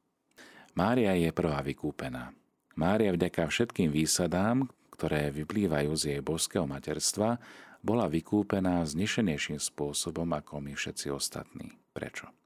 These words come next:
Ona ako prvá z ľudského pokolenia v plnosti zakúsila ovocie Kristovho vykúpenia a toto v sebe zahŕňa aj vzkriesenie tela a oslávenie v nebi.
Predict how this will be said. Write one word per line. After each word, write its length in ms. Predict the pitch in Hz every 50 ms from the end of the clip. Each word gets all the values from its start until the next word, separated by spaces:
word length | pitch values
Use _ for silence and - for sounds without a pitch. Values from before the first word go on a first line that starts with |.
| - - - - - - - - - - -
Ona 320 | 101 104 123 147 139 113 -
ako 160 | 82 76 -
prvá 240 | 98 113 113 104 87
z 80 | 78
ľudského 400 | 87 98 98 - - 104 76 69
pokolenia 720 | - 80 80 - - 92 95 92 92 95 98 98 101 107 - -
v 40 | - -
plnosti 520 | - 135 147 151 127 - - - - - - _ _ _ _ _ -
zakúsila 800 | 98 - 85 87 - - 120 120 113 - - - 113 107 98 - - 80
ovocie 560 | 92 98 104 101 - - - 98 98 98 104 98 - - - - - - _ _ -
Kristovho 560 | - 123 139 131 - - 95 76 69 71 73
vykúpenia 880 | 67 69 69 - - 76 71 - 76 76 76 76 80 87 104 127 147 160 - - - - - - - _ _ _
a 60 | - -
toto 240 | - - 156 - 196
v 80 | 180 -
sebe 200 | - 120 90 82 73
zahŕňa 540 | 76 92 98 107 113 113 107 101 90 78
aj 20 | 71 -
vzkriesenie 760 | - - - 90 104 120 120 - - 123 113 104 95 90 78
tela 420 | - - 78 80 92 113 135 143
a 140 | - - 160
oslávenie 720 | 95 104 107 - - 92 76 139 67 69 71 71 71 71
v 100 | 69 69
nebi. 300 | 71 73 73 71 - 65